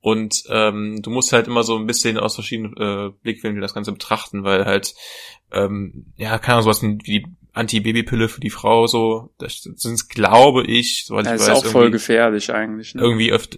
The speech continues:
Speaker 1: auf eins, also eine, eine Million, ähm, kommen da irgendwie dann knappe tausend oder sowas an Fällen von Thrombose. Also deutlich höhere Wahrscheinlichkeiten, die ist ja auch, wird jetzt auch nicht gestoppt oder so, die Produktion. Und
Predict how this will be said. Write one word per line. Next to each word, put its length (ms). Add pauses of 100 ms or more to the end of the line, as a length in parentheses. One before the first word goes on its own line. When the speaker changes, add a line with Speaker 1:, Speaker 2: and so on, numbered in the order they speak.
(160)
Speaker 1:
auf 100
eins, 340
also 200
eine, 220
eine 180
Million, 520
ähm, 460
kommen 140
da 60
irgendwie 180
dann 360 (340)
knappe 280
tausend 400
oder 180
sowas 400
an 160
Fällen 300
von 160
Thrombose. 560 (380)
Also 120
deutlich 300
höhere 180
Wahrscheinlichkeiten, 680
die 80
ist 140
ja 120
auch, 300 (220)
wird 140
jetzt 140
auch 40
nicht 120
gestoppt 340
oder 140
so, 100
die 80
Produktion. 600 (400)
Und 260